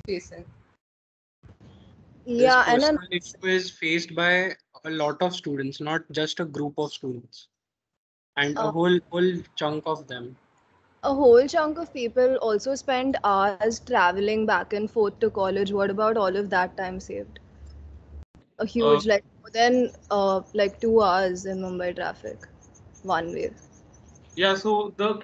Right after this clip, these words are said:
Speaker 4: question, so I think it is supposed to be a response to the question. So the question was related to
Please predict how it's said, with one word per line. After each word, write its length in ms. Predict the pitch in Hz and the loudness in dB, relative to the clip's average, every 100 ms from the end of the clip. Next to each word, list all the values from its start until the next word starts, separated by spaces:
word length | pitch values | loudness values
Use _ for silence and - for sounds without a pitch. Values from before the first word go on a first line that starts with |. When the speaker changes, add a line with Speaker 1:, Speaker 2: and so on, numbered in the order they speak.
| - | 0
Speaker 4:
question, 520 | 170 156 - 214 208 - - | 2 2 -2 -4 -4 -8 -2
so 160 | 190 185 | -2 2
I 180 | 160 | 0
think 360 | 160 202 208 202 | 0 -2 -2 -2
it 160 | 165 190 | -2 -2
is 120 | 190 | -2
supposed 340 | 156 151 160 | -4 -4 -6
to 60 | 185 | 0
be 100 | 185 | 2
a 40 | |
response 460 | 175 - 165 156 156 | 2 -2 -4 -4 -4
to 60 | 165 | -8
the 100 | 170 | -6
question. 320 | 131 127 135 | -6 -6 -10
So 80 | 151 | -8
the 120 | 170 | -6
question 400 | 165 139 - 180 | -2 -2 -2 -4
was 160 | 185 156 | -2 -2
related 440 | 131 143 160 156 | 0 -2 -2 -6
to 380 | 175 165 165 | -4 -2 -4